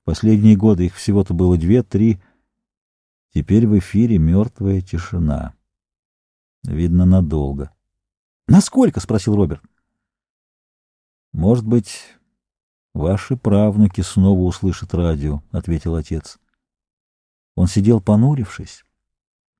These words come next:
и детям передалось то, что он чувствовал: смирение, отчаяние,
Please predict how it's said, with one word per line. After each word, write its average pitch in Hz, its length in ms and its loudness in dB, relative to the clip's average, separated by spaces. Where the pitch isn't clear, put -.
и 113 120 2
детям 135 480 4
передалось 123 560 2
то, 131 180 -2
что 123 220 -4
он 127 100 2
чувствовал: 92 560 -4
смирение, 120 840 0
отчаяние, 127 1000 -2